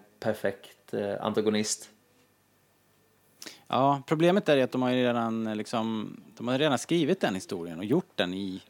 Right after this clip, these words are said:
Speaker 2: i Rebels. Så det blir, det blir rätt svårt faktiskt. Eh, tyvärr.
Speaker 1: Det de kanske inte ser, de kanske ser det som att det inte är tillräckligt många som har sett,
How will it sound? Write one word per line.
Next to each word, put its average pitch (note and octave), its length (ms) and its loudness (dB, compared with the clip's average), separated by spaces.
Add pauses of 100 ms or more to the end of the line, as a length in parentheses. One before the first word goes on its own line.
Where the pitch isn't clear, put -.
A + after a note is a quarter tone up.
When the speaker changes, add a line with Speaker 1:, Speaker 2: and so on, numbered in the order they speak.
(140)
Speaker 2:
i C#3 140 0
Rebels. - 680 -2
Så - 120 -8
det B2 80 -2
blir, C#3 140 -4
det D#3+ 240 -4
blir G3+ 120 -2
rätt E3+ 120 -2
svårt A3+ 320 -2
faktiskt. - 540 -12 (1200)
Eh, G2 360 -6
tyvärr. C#2+ 440 -4 (640)
Speaker 1:
Det C3+ 140 10
de B2+ 100 12
kanske B2+ 300 8
inte C3+ 160 4
ser, - 320 2 (100)
de C3 180 4
kanske A#2 260 0
ser A#2 220 6
det G#2+ 60 10
som G#2+ 140 0
att G2+ 180 -2 (280)
det - 180 -4
inte G2 140 -4
är - 40 -16
tillräckligt G2 260 -4
många G2+ 160 -2
som - 100 -6
har G#2 80 -2
sett, - 440 -4